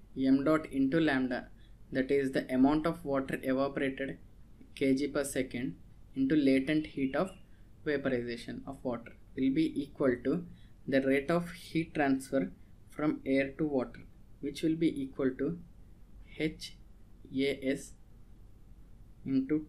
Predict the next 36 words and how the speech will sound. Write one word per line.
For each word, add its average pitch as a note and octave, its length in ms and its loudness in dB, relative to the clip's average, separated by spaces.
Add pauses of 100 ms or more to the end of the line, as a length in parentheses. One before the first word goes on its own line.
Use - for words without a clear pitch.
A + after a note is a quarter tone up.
(100)
T D#3 340 2
D C#3 220 2
minus D3 480 0 (460)
T D3+ 140 2
W. B2+ 360 -4 (600)
I C3+ 40 -6
am D3 180 -2
taking D3+ 300 4
the E3+ 80 6
radiation D#3 500 4
effects D3 400 -2
negligible, C3+ 640 4 (720)
then C#3+ 240 -2
my D3 80 0
convective D3 560 2
heat C#3 180 -8
transfer C#3+ 280 -2
will B2+ 140 0
be E3+ 280 0 (500)
H C#3+ 180 -4
into D3+ 220 2
surface D3 520 0
area C3 360 4
into C3+ 360 0 (880)
T D3+ 200 2
D, B2+ 200 4
that C3+ 140 2
is C3+ 80 0
my C#3+ 120 0
dry C3 260 4
bulb D3+ 240 0
temperature C3 500 0
minus C3+ 440 2 (300)
wet B2+ 320 0
bulb C3+ 260 0
temperature. A#2+ 560 0